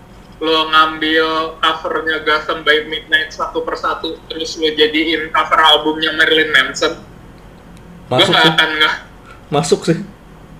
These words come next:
Speaker 1: Eh.
Speaker 2: Nah, ini pokoknya gini, kalau lo suka Gotham, lo seneng tapi bosan Batman, lo baca ini.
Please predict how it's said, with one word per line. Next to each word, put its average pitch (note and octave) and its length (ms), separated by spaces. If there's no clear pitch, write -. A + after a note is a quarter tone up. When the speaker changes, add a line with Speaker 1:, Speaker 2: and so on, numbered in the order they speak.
Speaker 1:
Eh. D3 400
Speaker 2:
Nah, C#3+ 160
ini F#3 80
pokoknya F3 320
gini, A2+ 160
kalau C#3+ 640
lo A3+ 160
suka G3 240
Gotham, A2+ 400
lo E3+ 240
seneng D#3+ 520
tapi D3+ 240
bosan D3 320
Batman, D3 480
lo D#3+ 100
baca D3+ 220
ini. A#2+ 260